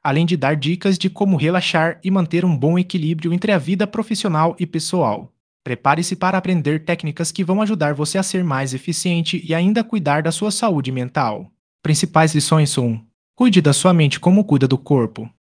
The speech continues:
Dois, faça pausas para recarregar as energias. Três,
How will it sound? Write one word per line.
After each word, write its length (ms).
Dois, 460
faça 240
pausas 340
para 200
recarregar 540
as 80
energias. 840
Três, 480